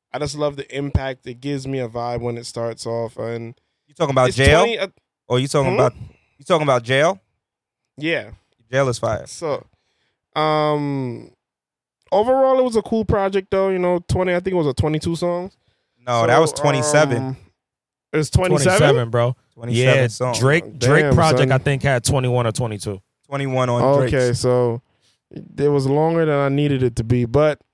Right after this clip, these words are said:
Speaker 1: that's that for Donda. Now, Drake's project, I'm not impressed, y'all. I'm not impressed. It, it didn't blow me away, man. It didn't blow me away. I'm sorry.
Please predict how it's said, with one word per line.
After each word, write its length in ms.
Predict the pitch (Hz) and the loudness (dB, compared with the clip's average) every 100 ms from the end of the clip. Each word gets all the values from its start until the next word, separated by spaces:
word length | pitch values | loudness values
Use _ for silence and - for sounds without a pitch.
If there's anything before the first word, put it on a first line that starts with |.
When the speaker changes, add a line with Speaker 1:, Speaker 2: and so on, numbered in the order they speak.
| _ _ _ _ _ _ _ _ _ - _ - | _ _ _ _ _ _ _ _ _ -16 _ -4
Speaker 1:
that's 320 | 156 185 - | -2 0 2
that 180 | 180 180 | 0 0
for 100 | 170 | -2
Donda. 560 | 143 135 135 131 123 - _ | 0 0 0 0 -2 -6 _
Now, 320 | 143 147 151 143 | -2 0 2 0
Drake's 580 | 123 151 220 269 - | -2 0 0 -2 -4
project, 680 | 117 151 135 123 123 120 117 _ _ _ _ _ _ _ _ _ _ _ _ _ _ _ _ _ _ _ _ _ _ _ _ _ _ _ _ - | -2 0 0 -2 -2 -4 -4 _ _ _ _ _ _ _ _ _ _ _ _ _ _ _ _ _ _ _ _ _ _ _ _ _ _ _ _ -4
I'm 160 | 139 | 0
not 180 | 151 147 | 2 2
impressed, 440 | 143 135 139 127 123 | 2 2 0 0 -2
y'all. 280 | 117 113 - - _ | 0 -2 -8 -20 _
I'm 160 | 110 123 | -4 -2
not 200 | 131 127 | -2 -2
impressed. 520 | 117 131 113 - - _ _ _ _ _ - | -2 -2 -4 -8 -16 _ _ _ _ _ -4
It, 160 | 156 165 | -2 -2
it 100 | 160 | -2
didn't 240 | 170 190 | 0 0
blow 220 | 156 156 | 2 2
me 140 | 151 143 | 2 0
away, 300 | 135 135 123 | 0 0 0
man. 340 | 123 117 110 - _ | -2 -2 -6 -12 _
It 120 | 135 | -6
didn't 200 | 143 147 | -4 -6
blow 200 | 143 139 | -4 -4
me 120 | 135 127 | -2 -6
away. 220 | 123 123 | -6 -4
I'm 140 | 151 | -4
sorry. 580 | - 156 147 147 143 | -2 0 0 0 -2